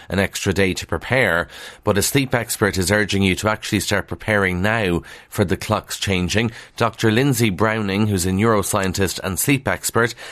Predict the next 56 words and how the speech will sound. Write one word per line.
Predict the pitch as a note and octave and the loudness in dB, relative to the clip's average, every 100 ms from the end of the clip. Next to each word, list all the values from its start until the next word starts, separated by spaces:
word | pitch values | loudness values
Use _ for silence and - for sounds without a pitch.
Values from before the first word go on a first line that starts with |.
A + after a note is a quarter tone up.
| - | -16
said | - - G2+ - | -4 0 0 0
people | C#3 C#3 B2 | -4 2 0
should | - G#2 | 2 -2
start | - - C#3 C#3+ | 0 -2 -2 0
their | A#2+ | -2
preparations | - G#2+ - G#2 F#2 F#2 D#2 | 0 -4 0 0 0 -6 -4
now | G2+ G#2 F#2 F2 - - _ | 0 0 0 -2 -8 -20 _
to | F#2+ | -2
make | G2+ F#2 | 0 0
the | F#2 | -6
transition | - F#2+ F#2+ G#2 G2+ | -2 0 0 0 -2
easier | F#2+ G#2+ G2+ F#2 E2 E2 - - | 0 0 0 0 -2 -2 -8 -20
on | - F#2+ | -6 -2
their | F#2 F2+ | 0 0
bodies. | G#2+ A2 F#2+ E2 C#2+ - | 2 0 0 -2 -2 -6
I | G2+ | -2
mean, | A2 G2+ | 0 0
it's | G2 | 0
only | C3+ A2+ | 0 2
an | F#2+ | 0
hour. | G#2 G#2 | 0 0
You | F2 F2+ | -2 -2
wouldn't | A2+ G#2+ | -2 -2
think | F#2 | -2
you | F2 | -2
needed | F#2 F#2+ F#2+ | -2 -2 -4
to | - | -2
do | G2 | -2
this. | F2+ G2 | 0 0
But | - G#2 | 0 -2
anyway, | A#2+ A2 F#2 - - | 2 2 2 -4 -6
the | - | -4
clocks | G#2 C#3 C#3 - | 0 -2 -2 0
go | A#2 | 2
back | G#2 G2 | 2 0
one | A#2+ A2+ | 0 2
hour | G2+ G2 F2+ - - | 2 0 -2 -6 -8
at | G2 | -6
two | - - C3 | -4 0 2
A | G2 | 2
M | F2+ F#2 | 0 0
on | D#2 | -2
the | F#2 | 0
last | G2+ G#2 - | 2 0 0
Sunday | G#2 F2+ E2+ | 0 2 0
in | F2+ | 0
October. | E2 - F#2+ F#2 A#2 - - - | -2 -2 -2 2 0 -2 -14 -6
And | F#2 | -2
when | A2 D3+ | 0 0
the | C3+ | -2
clocks | C3 A#2 G#2 - | -2 -2 -2 -4
go | - | 0
back, | F2 F#2+ F#2 - - - | 0 0 -2 -8 -20 -4
Doctor | - A#2 - | 0 0 0
Browning | G#2 A2 G#2 G2 F2+ | 0 2 0 0 0
says, | - G2+ F2+ F2+ | -2 -2 -2 -4